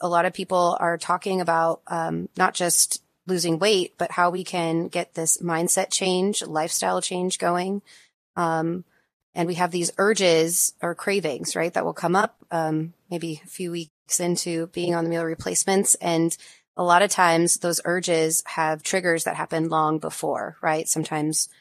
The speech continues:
maybe even things we have no idea what they're, what,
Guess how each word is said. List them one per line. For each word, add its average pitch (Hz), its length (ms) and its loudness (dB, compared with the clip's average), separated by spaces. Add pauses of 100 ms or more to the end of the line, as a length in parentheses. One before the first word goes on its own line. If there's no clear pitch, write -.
(360)
maybe 160 420 -4
even 156 440 -2 (1200)
things 208 200 6
we 202 60 0
have 175 140 2
no 165 120 2
idea 151 260 -2
what 165 160 -10
they're, - 180 -10 (180)
what, 160 180 -6